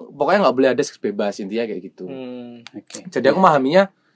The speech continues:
Speaker 1: ya itu sebetulnya keinginan Muhammadiyah untuk menyampaikan
Speaker 3: Hmm.
Speaker 1: aspirasinya juga barangkali, kepentingannya dia juga barangkali
Speaker 2: Iya,
Speaker 1: bahwasanya
Speaker 2: karena untuk menjaga norma agama itu kan.
Speaker 1: Hmm,
Speaker 2: Sebenarnya aku,
Speaker 1: yoi.
Speaker 2: aku tahu kayak pendapat bahwa, bahwa dengan adanya
Speaker 1: <clears throat>
Speaker 2: persetujuan ini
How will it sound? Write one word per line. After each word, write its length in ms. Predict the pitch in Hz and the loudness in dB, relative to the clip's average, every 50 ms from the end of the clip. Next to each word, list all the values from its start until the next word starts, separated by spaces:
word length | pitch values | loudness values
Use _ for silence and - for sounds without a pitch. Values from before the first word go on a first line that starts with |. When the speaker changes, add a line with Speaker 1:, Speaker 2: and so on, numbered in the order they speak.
| _ _ _ | _ _ _
Speaker 1:
ya 160 | - 113 107 | -2 0 0
itu 160 | 98 107 113 165 | 0 0 -2 -4
sebetulnya 460 | 180 180 131 123 113 139 160 185 180 | -4 -4 -4 -4 0 2 0 0 0
keinginan 380 | - 180 165 156 160 156 147 | -2 -6 -4 0 2 2 2
Muhammadiyah 560 | 151 147 131 127 127 123 170 175 160 135 123 147 | 2 2 2 2 2 2 4 6 6 6 6 4
untuk 240 | 131 127 127 139 | -2 -4 -4 -4
menyampaikan 640 | 120 127 123 123 120 127 127 123 131 131 131 127 127 - _ _ _ _ | -2 -2 -2 0 0 0 0 2 2 0 0 -2 -6 -12 _ _ _ _
Speaker 3:
Hmm. 80 | - 117 | -2 -2
Speaker 1:
aspirasinya 480 | 123 127 - - 151 139 - 160 156 160 | 0 2 4 4 4 4 4 4 2 2
juga 240 | 170 202 196 202 | 4 4 4 4
barangkali, 420 | - 139 143 135 127 127 127 120 120 | 4 4 2 2 2 0 0 0 0
kepentingannya 540 | 117 - 127 143 143 131 147 147 147 143 147 | -2 0 2 2 2 2 2 0 0 2 2
dia 140 | 151 139 143 | 2 2 2
juga 300 | 135 131 185 208 180 175 | 0 2 2 4 4 4
barangkali 440 | - 120 117 110 101 101 95 101 123 | 4 2 0 -2 0 -2 -2 -2 -2
Speaker 2:
Iya, 60 | 143 | -2
Speaker 1:
bahwasanya 420 | 127 - - 147 147 - 127 147 165 | 0 0 0 0 2 2 2 2 0
Speaker 2:
karena 180 | 175 175 160 - - - - | 0 -2 -6 -8 -12 -10 -6
untuk 220 | 170 151 143 156 147 | -6 -4 -4 -6 -6
menjaga 300 | 151 139 135 135 131 139 | -4 -2 -2 0 -2 -2
norma 340 | 139 139 135 135 139 135 | -2 -4 -4 -4 -4 -4
agama 320 | 135 135 135 131 131 135 131 | -4 -2 -2 -4 -2 -2 -2
itu 180 | 131 127 131 | 0 2 2
kan. 240 | 139 139 135 135 135 131 | 2 2 2 2 2 0
Speaker 1:
Hmm, 200 | 127 127 - 233 | 0 0 -2 -2
Speaker 2:
Sebenarnya 280 | 226 226 220 - 233 254 | -2 -2 0 2 2 2
aku, 140 | 254 - 285 262 - | 2 2 2 2 0
Speaker 1:
yoi. 140 | 190 196 185 | -2 -2 0
Speaker 2:
aku 180 | 175 190 190 240 - | 0 0 0 0 2
tahu 300 | - 196 170 156 160 160 151 | 4 4 4 4 4 2 0
kayak 220 | - 151 147 143 | 0 0 -2 -2
pendapat 420 | 135 - 147 143 139 135 - 151 143 | -2 -2 -2 0 0 0 0 -2 -2
bahwa, 380 | 139 135 131 135 143 143 143 135 - _ _ _ _ _ _ _ _ | -2 0 2 2 2 2 0 -2 -6 _ _ _ _ _ _ _ _
bahwa 240 | _ - 139 143 147 143 | _ 2 4 6 6 4
dengan 280 | 139 147 143 151 151 147 | 4 2 0 0 0 0
adanya 300 | 147 143 147 143 - 156 | 2 4 4 4 4 4
Speaker 1:
<clears throat> 80 | 117 | 2
Speaker 2:
persetujuan 560 | 104 - - - 160 151 143 139 151 147 147 143 | 0 -4 -4 -6 -8 -6 -4 0 0 2 2 0
ini 460 | 139 131 123 123 143 170 196 226 233 | -2 -4 -4 -2 0 0 0 0 -2